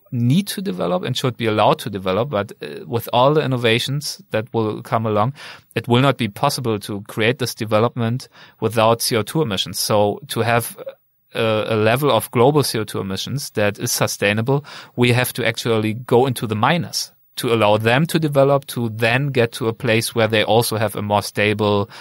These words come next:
level of population growth, as we discussed earlier, that, um, wealth and population growth go hand in hand, and thus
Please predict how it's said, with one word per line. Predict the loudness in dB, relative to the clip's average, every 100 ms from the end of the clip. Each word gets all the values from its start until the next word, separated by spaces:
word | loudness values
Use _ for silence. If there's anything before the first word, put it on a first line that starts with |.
| -12 -2
level | 0 0 -2
of | -2
population | -4 -2 0 0 0 -4
growth, | -4 -4 -6
as | -10 -6
we | -8 -6
discussed | -8 -4 -4 -2
earlier, | 0 0 0 -2
that, | -2 -4 -4 -8
um, | -8 -2
wealth | 2 2 0 -4 -6
and | -6 -8 -14 -20 -12
population | -8 -4 0 0 0 -2
growth | 0 0 -2
go | -6
hand | -4 -4 -6
in | -4
hand, | -4 -4 -10
and | -8 -2
thus | -2 -2